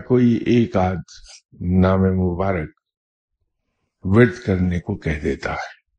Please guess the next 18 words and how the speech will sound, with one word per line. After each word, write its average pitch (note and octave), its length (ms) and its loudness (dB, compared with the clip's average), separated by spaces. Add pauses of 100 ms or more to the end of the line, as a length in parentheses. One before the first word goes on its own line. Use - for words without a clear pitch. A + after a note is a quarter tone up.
(3000)
اب D3 160 0
وہ E3+ 120 8 (1400)
کہنے D#3 360 8
کو E3+ 160 4
تو E3+ 160 2
صرف D#3+ 300 2 (420)
رب B2 300 0
تعالیٰ B2+ 420 2
کا A#2 120 0 (840)
ایک A#2+ 260 2
اسم A2+ 360 2
مبارک F#2 540 0
ہے، E2+ 60 4 (100)
وہ E2 120 -2 (3250)
میں E2+ 160 0
ایسے F#2+ 320 4
ہی D2+ 220 -4 (840)
ایک - 180 0